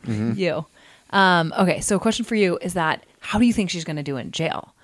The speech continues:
Speaker 2: Like, have you ever watched Orange is the New Black? Like, how do you think she's gonna, per-, do you think that she'll be, like, top or bottom?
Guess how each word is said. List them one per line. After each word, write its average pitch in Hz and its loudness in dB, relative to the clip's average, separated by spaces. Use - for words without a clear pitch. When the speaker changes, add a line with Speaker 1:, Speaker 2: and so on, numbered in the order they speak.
Speaker 2:
Like, 180 -6
have 190 0
you 196 2
ever 202 4
watched 185 4
Orange 160 -2
is 156 -6
the 151 -4
New 139 -4
Black? 180 2
Like, 165 -8
how 170 -4
do 196 0
you 190 0
think 165 -8
she's 156 -12
gonna, 143 -8
per-, - -12
do - -10
you 170 -8
think 165 -8
that 160 -4
she'll 170 -2
be, 147 -4
like, - -8
top 214 0
or 156 0
bottom? 165 0